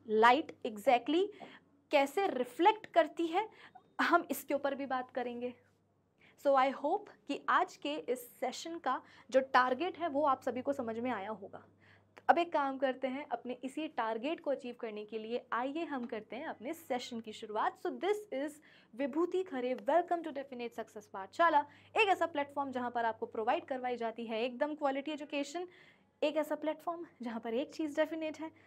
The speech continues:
और वो है आप सभी की सक्सेस। तो इसी अच्छी बात से हम शुरू करते हैं आज का हमारा ये सेशन, जहां पर हम ये डिटेल में जाकर के समझने की कोशिश करने वाले हैं कि भाई, लाइट का रिफ्लेक्शन exactly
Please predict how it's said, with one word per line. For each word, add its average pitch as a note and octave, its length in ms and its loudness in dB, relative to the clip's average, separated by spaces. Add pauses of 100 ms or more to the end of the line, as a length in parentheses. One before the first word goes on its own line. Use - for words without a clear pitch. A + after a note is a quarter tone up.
(140)
और E4 100 8
वो D4 100 -4
है C#4 120 -2
आप A#3+ 160 -2
सभी A3+ 220 -8
की B3 160 -10
सक्सेस। - 540 -16 (380)
तो G#3 100 0
इसी A3 200 -2
अच्छी D#4+ 200 -4
बात D#4+ 260 0
से D#4+ 140 -8 (100)
हम A3 260 -6
शुरू D4+ 260 -4
करते D4+ 280 0
हैं D#4 260 -2 (100)
आज B3+ 240 0
का D#4+ 140 -4 (120)
हमारा A#3+ 320 -6
ये A#3+ 200 -4
सेशन, A#3 540 -8 (360)
जहां B3+ 300 0
पर D4+ 180 0
हम C4+ 200 -4
ये D#4 140 -4
डिटेल B3+ 600 -2
में E4 100 -4
जाकर C#4 320 4
के C#4+ 120 -6
समझने A#3+ 380 -4
की C4 100 -8
कोशिश A#3+ 340 -6
करने A3+ 300 -6
वाले A#3 240 -2
हैं C#4+ 220 -4 (320)
कि B3+ 60 -8
भाई, C4 220 -2
लाइट A3+ 380 -2
का C4+ 120 -2
रिफ्लेक्शन A3 600 -6 (100)
exactly A3+ 600 -2